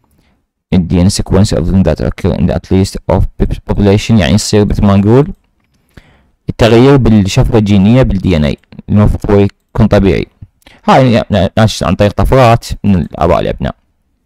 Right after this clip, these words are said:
Which of the following is the most common type of polymorphism؟ يعني أكثر نوع من أنواع البوليمورفيزم أو فاريشن شيوعا. يقول أي single nucleotide polymorphism اللي هو يصير على مستوى، آه، جين واحد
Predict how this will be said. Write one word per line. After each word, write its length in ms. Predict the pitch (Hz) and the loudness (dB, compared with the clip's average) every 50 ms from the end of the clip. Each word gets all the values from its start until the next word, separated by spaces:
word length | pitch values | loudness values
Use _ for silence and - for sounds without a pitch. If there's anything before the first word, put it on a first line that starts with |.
| _ _ _ _ - | _ _ _ _ -6
Which 300 | 127 101 113 143 160 - 160 | -2 0 2 2 2 2 2
of 120 | 135 117 | 2 2
the 80 | 110 104 | 2 0
following 280 | - 127 127 123 127 - | 0 0 0 0 0 0
is 60 | 110 107 | -2 -2
the 100 | 110 107 | 0 0
most 300 | 113 120 - - - - | 0 0 -2 -4 -2 -2
common 180 | 127 127 127 120 - - | 0 0 0 -2 -2 -2
type 220 | 117 123 131 139 - _ _ _ - - _ _ _ _ - - | -2 0 0 0 -2 _ _ _ -20 -20 _ _ _ _ -6 -4
of 60 | 107 | -4
polymorphism؟ 500 | 110 98 107 107 101 98 98 95 98 - | -2 0 0 0 2 2 2 0 0 0
يعني 300 | 95 95 104 117 135 139 | -2 0 0 0 0 0
أكثر 360 | 135 - - 127 117 95 85 - - | -2 -4 -2 -2 -2 -2 -2 -4 -6
نوع 220 | - 76 110 110 92 | -4 -2 -2 0 0
من 140 | 95 113 110 | 0 0 0
أنواع 220 | 107 107 110 - | 2 2 0 0
البوليمورفيزم 680 | 104 104 110 107 110 113 113 - - 113 113 117 131 123 | 0 0 0 0 0 0 0 0 0 -2 0 0 0 0
أو 180 | 98 104 107 104 | 0 0 0 2
فاريشن 400 | 113 110 107 113 110 - 123 110 | 2 2 2 2 0 0 0 -2
شيوعا. 480 | - - 101 92 87 76 67 95 - - _ - | 0 0 0 2 2 0 -2 -4 -6 -10 _ -4
يقول 260 | - 113 110 139 131 - | -4 -2 0 0 0 0
أي 200 | 107 101 - _ _ _ _ - - - _ - - | 0 -2 -2 _ _ _ _ -20 -20 -20 _ -14 -2
single 240 | - 143 139 131 120 | 0 2 2 4 4
nucleotide 420 | 117 113 113 - 120 123 147 151 | 2 0 0 2 2 2 2 0
polymorphism 520 | 127 110 104 98 92 92 - - 92 87 | 0 0 0 2 2 2 0 0 0 0
اللي 180 | 98 92 95 107 | 0 2 2 2
هو 120 | 110 110 | 4 2
يصير 220 | 110 107 - 120 64 | 2 0 0 -4 -2
على 120 | 67 104 | 0 0
مستوى، 440 | 104 110 113 - - 127 123 117 95 - _ - - | 0 0 -2 0 0 0 0 0 0 -2 _ -8 -4
آه، 340 | 80 87 90 85 82 73 - _ _ _ _ _ _ _ _ _ _ _ _ _ _ - - - - | -2 -2 0 0 -2 -4 -6 _ _ _ _ _ _ _ _ _ _ _ _ _ _ -20 -20 -18 -10
جين 300 | - 101 107 127 143 143 | -8 -4 0 2 2 4
واحد 300 | 120 92 85 - - | 2 2 0 0 -4